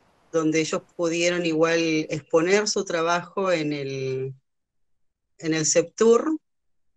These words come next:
lo cual estuvo muy linda porque ellos tuvieron que salir del barrio y fue una, una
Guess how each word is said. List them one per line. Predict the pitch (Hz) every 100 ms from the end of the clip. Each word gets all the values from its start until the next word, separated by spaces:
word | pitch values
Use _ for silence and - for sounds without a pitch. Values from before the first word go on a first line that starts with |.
| -
lo | 165 170
cual | 185 185
estuvo | 185 190 180
muy | 175 175
linda | 202 226 214 196 175
porque | 156 151 - 147 147 139 135 _ _ _
ellos | 175 196
tuvieron | 202 196 202 190
que | 165
salir | - 160 202 196
del | 190 160
barrio | 190 190 190 202 196
y | 165 151 -
fue | 165
una, | 170 165 151 151
una | 156 151 147 139 135